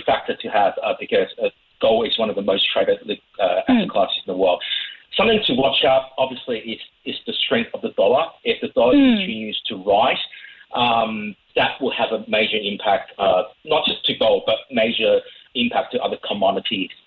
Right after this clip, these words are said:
Speaker 1: uh, as well. But from our perspective, we do think the dollar is getting more expensive because if you
Speaker 2: Mm.
Speaker 1: look at, uh, the fourteen-day R S I, for example, for the U S dollar, it's about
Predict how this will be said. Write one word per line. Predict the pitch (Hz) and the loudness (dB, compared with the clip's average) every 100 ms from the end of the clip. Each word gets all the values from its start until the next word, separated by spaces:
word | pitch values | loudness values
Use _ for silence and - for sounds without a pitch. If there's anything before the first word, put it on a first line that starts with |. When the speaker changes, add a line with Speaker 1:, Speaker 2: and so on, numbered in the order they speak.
| - | 0
Speaker 1:
uh, | 98 92 | 2 4
as | 98 - | 2 2
well. | 98 92 - - _ | 2 2 -2 -20 _
But | 139 131 | -2 0
from | 156 - | -2 0
our | 160 202 | 0 2
perspective, | 202 - 135 - 123 95 - | -2 -2 -2 -2 -8 -8 0
we | 127 - - | 0 0 -6
do | 160 165 - | -8 -8 -4
think | 135 - _ - | -2 -2 _ -6
the | |
dollar | - - 117 113 - - | 0 2 4 2 -2 -12
is | - - | -10 -2
getting | 123 113 107 | -2 0 0
more | 110 123 | 2 2
expensive | - - 101 113 190 196 _ - - _ | -2 -6 -6 -4 -4 -4 _ -20 -20 _
because | 240 120 - | -2 0 0
if | - | 2
you | 240 | 4
Speaker 2:
Mm. | 135 | 4
Speaker 1:
look | 139 | 2
at, | 127 101 - - _ _ | 0 0 -2 -16 _ _
uh, | - 107 - | 0 0 0
the | 120 | 0
fourteen-day | 151 156 165 131 110 | 2 2 0 2 2
R | 107 110 110 | 4 2 0
S | - | 0
I, | 101 95 | -4 -4
for | 98 | -8
example, | - 101 95 98 87 | -10 -8 -8 -12 -14
for | - | -6
the | 98 92 | -6 -2
U | 104 | 0
S | 92 - | 0 2
dollar, | 95 90 92 - - - | 2 2 0 -4 -18 -14
it's | - | -4
about | 123 127 123 | 0 2 0